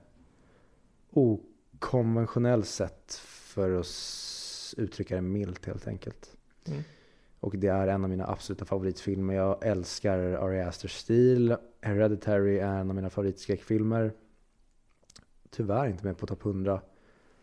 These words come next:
Speaker 1: Men helvete vad bra Midsommar är. Och, eh, f-, många som, jag, jag såg den och sen såg jag den på bio och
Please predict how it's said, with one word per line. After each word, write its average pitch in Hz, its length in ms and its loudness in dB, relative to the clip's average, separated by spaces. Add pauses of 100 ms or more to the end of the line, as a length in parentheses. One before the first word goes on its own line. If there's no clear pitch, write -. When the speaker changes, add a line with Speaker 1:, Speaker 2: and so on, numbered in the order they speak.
(840)
Speaker 1:
Men 120 160 6
helvete 104 400 6
vad 95 100 2
bra 92 120 2
Midsommar 92 400 -2
är. 98 140 -4 (100)
Och, - 440 -4
eh, 92 480 2 (380)
f-, 120 260 -2
många 123 560 2
som, 131 240 2
jag, 123 180 6
jag 127 200 6
såg 151 360 4
den 107 180 6
och 107 80 0
sen 120 80 4
såg 117 180 2
jag 117 60 6
den 107 80 4
på 98 60 0
bio 104 480 4
och 92 320 -2